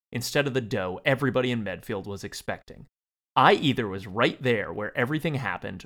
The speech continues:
or I was looking on and listening in. And this doesn't mean I was a lousy snoop either. It does. It was just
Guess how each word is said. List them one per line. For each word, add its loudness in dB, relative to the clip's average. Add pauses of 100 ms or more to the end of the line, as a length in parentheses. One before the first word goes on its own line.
or 2 (220)
I 2
was 0
looking -2
on -2
and -6
listening -2
in. -10 (300)
And 2
this 4
doesn't 6
mean 2
I 0
was 0
a 2
lousy 4
snoop -2
either. -2
It -4
does. -10 (340)
It 8
was 6
just 6